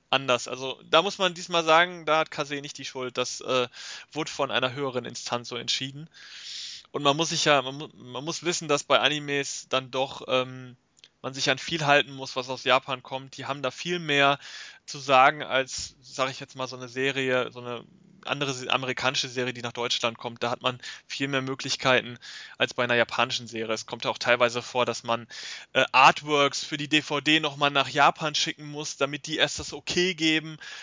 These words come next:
damit man das in Deutschland so veröffentlichen darf. Also es ist teilweise schon sehr, sehr, sehr, sehr viel, ähm, ja, äh, Diktatur aus Japan, was das angeht. Also da hat der deutsche,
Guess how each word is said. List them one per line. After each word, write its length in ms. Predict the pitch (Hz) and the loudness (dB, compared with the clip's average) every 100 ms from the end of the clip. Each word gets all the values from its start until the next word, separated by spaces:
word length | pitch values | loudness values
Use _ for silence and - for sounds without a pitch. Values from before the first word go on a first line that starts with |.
| - | -8
damit 240 | 147 165 156 | -6 -4 -2
man 100 | 151 | -2
das 140 | 139 | -2
in 100 | 147 | -4
Deutschland 520 | 147 180 - 165 143 | 2 2 2 2 0
so 100 | 165 | -4
veröffentlichen 720 | - 123 156 180 151 151 143 | -4 -4 -4 -4 -4 -4 4
darf. 320 | 165 139 135 | 8 8 8
Also 160 | 139 135 | 2 -4
es 120 | 139 | -8
ist 100 | - | -4
teilweise 420 | - 147 147 147 | 4 6 6 4
schon 240 | 147 147 135 | -2 -6 -4
sehr, 140 | 139 | -2
sehr, 260 | 143 135 131 - - - - - _ _ _ _ _ | 2 2 2 -8 -20 -20 -20 -20 _ _ _ _ _
sehr, 280 | 131 151 | 4 4
sehr 180 | 160 147 | 6 4
viel, 640 | - - 160 156 151 151 - | 4 -8 -4 0 2 2 4
ähm, 640 | 135 135 131 131 131 123 _ _ _ _ _ _ _ _ _ 131 | 4 4 2 -6 -18 -20 _ _ _ _ _ _ _ _ _ 2
ja, 360 | 127 127 120 - 127 120 110 | 6 6 4 0 -4 -6 -8
äh, 80 | - | -10
Diktatur 640 | 143 - 139 - 190 180 143 | -10 -8 -8 -6 2 6 8
aus 220 | 139 - | 6 6
Japan, 500 | 135 151 - 147 131 | 8 8 6 2 2
was 160 | 127 | 0
das 160 | 143 135 | -2 -4
angeht. 380 | 135 147 127 - | -6 0 2 2
Also 160 | 127 | -2
da 100 | 135 | -2
hat 220 | 143 160 147 | -2 0 0
der 80 | |
deutsche, 440 | 143 147 170 175 | 0 -2 -2 0